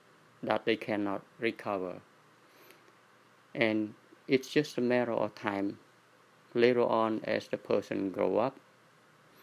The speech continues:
it will manifest because of the loneliness that they feel inside, the emptiness that they felt when they were young.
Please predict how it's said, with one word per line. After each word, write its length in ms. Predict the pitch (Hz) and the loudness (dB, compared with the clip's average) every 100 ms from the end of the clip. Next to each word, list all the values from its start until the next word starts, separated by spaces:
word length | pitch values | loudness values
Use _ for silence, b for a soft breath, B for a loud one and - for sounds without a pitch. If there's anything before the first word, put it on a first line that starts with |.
| B B B | B B B
it 180 | - 135 | 0 2
will 140 | 131 120 | 2 2
manifest 840 | 113 107 107 98 - 101 - - - _ _ b b b b - - | 2 0 -2 -4 -2 -2 -2 -12 -12 _ _ b b b b -16 -4
because 460 | 113 - 135 131 - | -2 0 0 0 0
of 260 | 113 113 | -2 0
the 160 | 110 104 | 0 2
loneliness 800 | 101 104 127 127 117 95 85 - - - - | 2 2 2 2 0 0 -4 -14 -20 -18 -6
that 200 | 104 - | -6 -2
they 100 | 98 | -4
feel 320 | - 104 95 | -2 0 0
inside, 600 | 95 92 - 98 95 113 - - - | -2 -6 -4 -4 -4 -8 -14 -16 -6
the 160 | 104 | -2
emptiness 540 | 107 113 127 123 123 123 | -2 -2 0 0 -2 -4
that 160 | - 107 - | -6 -6 -6
they 80 | - | -10
felt 380 | - 110 107 - - | -2 -2 -2 -8 -10
when 200 | - 120 | -2 0
they 100 | 117 | 0
were 160 | 110 98 | 0 0
young. 400 | 92 107 107 90 | 0 0 0 -6